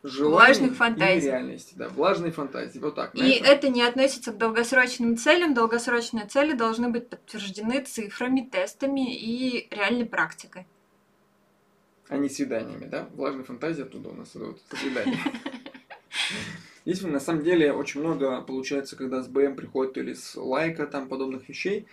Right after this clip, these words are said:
Speaker 1: А, после тренингов различных приходят люди, которые им рассказали об удачных кейсах, про неудачные кейсы не рассказали. И удачные кейсы повторить очень тяжело, потому что они уже как бы всё хапанули, всё, что могли. То есть, да, иначе вам бы их просто не рассказывали.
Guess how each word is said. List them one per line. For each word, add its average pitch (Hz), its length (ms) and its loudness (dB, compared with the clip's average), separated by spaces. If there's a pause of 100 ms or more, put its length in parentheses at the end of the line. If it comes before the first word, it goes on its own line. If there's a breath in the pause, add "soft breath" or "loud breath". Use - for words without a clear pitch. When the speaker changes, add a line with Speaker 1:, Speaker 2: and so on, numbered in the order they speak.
(280 loud breath)
Speaker 1:
А, 131 200 -4
после 135 220 -8
тренингов 175 480 -2
различных 147 440 -4
приходят - 300 -8
люди, 160 180 -2
которые 135 540 -4
им 143 380 -6
рассказали 135 680 -4
об - 320 -8
удачных 131 400 -6
кейсах, 180 420 -2 (360 soft breath)
про 147 100 0
неудачные 156 680 0
кейсы 135 320 -2
не 147 220 -4
рассказали. 135 680 -4 (320 soft breath)
И 143 60 -2
удачные 156 320 0
кейсы 156 280 0
повторить 151 580 -4
очень 135 340 2
тяжело, 131 300 -4
потому 135 320 -4
что 135 140 -2
они 139 180 0
уже 160 380 2
как - 120 -10
бы - 100 -14
всё 127 180 -8
хапанули, 135 480 -8
всё, 127 140 -16
что - 140 -14
могли. 127 280 -10
То - 160 -20
есть, - 100 -20
да, 160 200 -6
иначе 131 280 -6
вам 131 300 -2
бы 131 100 -2
их 131 80 -10
просто - 240 -14
не 127 60 -6
рассказывали. - 460 -14